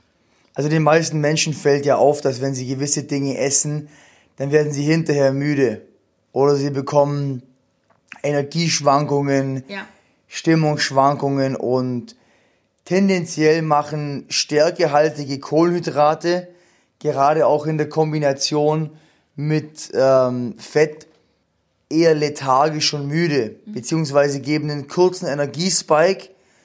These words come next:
Speaker 1: und dann fällt die Energie wieder ab. Und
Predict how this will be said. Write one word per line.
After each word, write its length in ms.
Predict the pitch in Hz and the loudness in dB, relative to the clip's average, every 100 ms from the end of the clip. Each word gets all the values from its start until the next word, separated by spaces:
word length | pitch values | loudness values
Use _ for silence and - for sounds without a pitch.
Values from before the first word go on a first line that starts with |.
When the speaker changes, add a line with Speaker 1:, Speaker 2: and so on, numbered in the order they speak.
| _ _ _ _ | _ _ _ _
Speaker 1:
und 160 | 139 143 | -2 2
dann 180 | 156 | 2
fällt 320 | 147 160 160 160 | 2 2 2 0
die 60 | |
Energie 460 | 147 147 147 151 156 | -2 -2 -4 -6 -4
wieder 240 | 147 139 | 0 2
ab. 360 | 117 127 - _ _ _ _ _ _ _ _ _ | 2 0 -4 _ _ _ _ _ _ _ _ _
Und 640 | 151 151 151 147 139 - | 2 2 2 -2 -8 -12